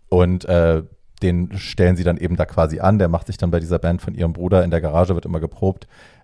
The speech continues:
ähm, stößt er dann quasi dazu. Und als Dawn den sieht, verliebt sie sich sofort in ihn, Hals über Kopf und ist, äh, Feuer und Flamme und versucht dann eben ihn immer zu <laughs> beeindrucken.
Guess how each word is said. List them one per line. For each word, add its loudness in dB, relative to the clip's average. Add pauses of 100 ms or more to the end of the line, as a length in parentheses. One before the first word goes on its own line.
(100)
ähm, 0
stößt -2
er 0
dann -2
quasi -2
dazu. -4 (420)
Und 2
als -6
Dawn 4
den 0
sieht, -6
verliebt -2
sie -6
sich -10
sofort 0
in -4
ihn, 0
Hals 0
über -2
Kopf -2
und -4
ist, -8
äh, -4
Feuer 2
und -4
Flamme 0
und -4
versucht -4
dann 0
eben -6
ihn -2
immer 0
zu -10
<laughs> -4
beeindrucken. 0